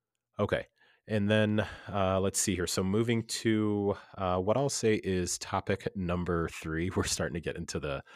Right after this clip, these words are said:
the range of things where I was like, "Man, I did not plan this out." And also, uh, no excuses. We're just gonna press record and let it roll. So,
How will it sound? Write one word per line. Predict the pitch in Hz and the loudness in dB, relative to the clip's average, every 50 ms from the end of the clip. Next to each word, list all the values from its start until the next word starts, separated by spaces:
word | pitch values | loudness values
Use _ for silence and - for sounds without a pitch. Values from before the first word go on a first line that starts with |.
| - - - - - - | -20 -20 -20 -20 -16 -14
the | 87 - 85 78 | -6 -4 -2 -2
range | 73 73 82 82 82 85 87 - | -2 -2 -2 -2 -2 -2 -4 -4
of | 78 73 - | -6 -6 -6
things | - - 82 80 78 78 78 - - | -6 -4 -4 -2 -2 -4 -4 -6 -4
where | 80 151 143 143 | -4 -2 -2 -2
I | 143 | -2
was | 139 - - | -4 -6 -8
like, | - 127 120 - | -10 -12 -12 -14
"Man, | 135 113 104 107 | -14 -12 -12 -12
I | 110 101 | -12 -12
did | - 156 - _ | -12 -12 -14 _
not | 143 139 139 135 127 131 - - | -16 -14 -10 -8 -8 -8 -10 -12
plan | - - 160 143 - - | -12 -12 -10 -10 -10 -10
this | - - - - | -8 -8 -8 -6
out." | 60 57 57 - - - - | -6 -8 -8 -10 -12 -10 -8
And | 87 85 90 90 | -6 -6 -4 -6
also, | 82 - 76 80 82 - - - 87 85 85 85 - - - - - - - - | -6 -6 -6 -4 -4 -2 -2 -2 0 -2 -2 -4 -6 -12 -20 -20 -20 -20 -14 -8
uh, | - 85 80 | -6 -4 -4
no | 80 80 85 | -2 -2 -2
excuses. | 85 - - - - 82 - - - 69 - - | -2 -2 -4 -4 -4 -4 -4 -4 -4 -6 -6 -8
We're | 76 73 | -8 -8
just | - 78 - - | -6 -4 -4 -4
gonna | - 78 73 69 - - _ _ _ _ | -4 -4 -6 -6 -8 -10 _ _ _ _
press | - - - - - | -6 -4 -4 -4 -4
record | - - - - 82 76 | -6 -6 -4 -4 -4 -4
and | - - | -4 -4
let | - 73 - | -4 -4 -4
it | - | -6
roll. | - 76 78 80 80 78 76 | -6 -4 -2 -2 -2 -2 -2
So, | - - - 101 92 90 90 | -2 0 2 4 4 4 2